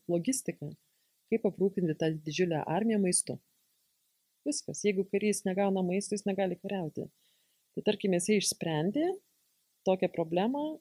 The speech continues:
maisto, aprūpinimo, logistikos problemą. Tai yra jo įsakymų, galima sakyti, arba paskatinimų buvo išpa-, išrastas konservavimo būdas. Ir jie su tais konservais galėjo,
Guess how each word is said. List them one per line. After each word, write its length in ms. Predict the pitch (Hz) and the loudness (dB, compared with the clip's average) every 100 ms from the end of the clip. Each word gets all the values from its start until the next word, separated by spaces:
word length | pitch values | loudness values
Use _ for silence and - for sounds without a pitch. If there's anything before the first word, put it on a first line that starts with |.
| _ | _
maisto, 560 | - 170 202 220 - 233 226 | -6 2 2 2 -2 -4 -4
aprūpinimo, 800 | 180 - 190 208 202 202 202 202 202 196 - | -8 -2 -2 2 2 4 4 2 2 0 -4
logistikos 680 | - 165 165 190 - 185 180 | -4 -2 2 0 0 -2 -4
problemą. 480 | - 156 160 151 120 87 - _ _ _ _ _ _ _ - | -2 -2 0 0 -2 -8 -16 _ _ _ _ _ _ _ 2
Tai 100 | 185 | 4
yra 220 | 170 160 156 | 6 4 2
jo 260 | - 190 202 190 - - _ _ | 0 2 4 4 2 -8 _ _
įsakymų, 680 | 196 - 170 180 240 254 240 | -8 -6 -4 -2 -2 2 2
galima 320 | 214 202 196 | 2 2 2
sakyti, 460 | 196 - 185 180 170 | 0 -2 -2 -4 -2
arba 240 | 160 160 160 156 | -4 -4 -4 -2
paskatinimų 760 | 160 156 - 214 240 240 208 202 - _ _ _ _ 185 | -4 -2 0 0 2 0 2 0 -6 _ _ _ _ 0
buvo 220 | 190 190 | 4 4
išpa-, 340 | 185 - 196 - | 4 0 -2 0
išrastas 680 | 190 - 202 185 185 - - | -2 0 -2 0 -2 -4 -6
konservavimo 600 | 180 170 175 170 165 151 | -4 -2 0 2 2 0
būdas. 540 | 151 - - - - - _ _ _ _ _ _ _ _ | -2 -6 -6 -6 -8 -10 _ _ _ _ _ _ _ _
Ir 160 | 175 185 | -2 2
jie 80 | 180 | 4
su 140 | - | 4
tais 160 | 180 180 | 0 0
konservais 560 | 180 175 208 226 233 | -2 0 0 2 2
galėjo, 480 | 190 170 180 185 180 | 2 2 4 4 4